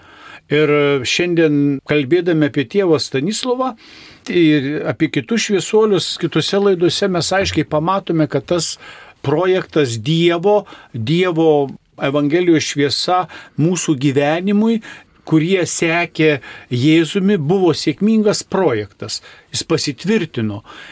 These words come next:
Ir, e, tėvas Stanislovas sėkmingai nugyveno savo gyvenimą ir paliko tam tikrą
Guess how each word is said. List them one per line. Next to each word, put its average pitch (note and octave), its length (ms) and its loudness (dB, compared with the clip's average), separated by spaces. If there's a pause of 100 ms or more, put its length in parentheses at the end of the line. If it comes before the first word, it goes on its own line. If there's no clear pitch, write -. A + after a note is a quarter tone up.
(120)
Ir, D3+ 260 2
e, D3 140 4 (420)
tėvas F3 320 0
Stanislovas D#3+ 560 0
sėkmingai F3+ 480 2
nugyveno D3 720 0 (300)
savo D3+ 420 0
gyvenimą E3+ 720 0 (380)
ir D#3 260 2 (100)
paliko G#3 460 2
tam F3 260 -2
tikrą G3+ 480 -2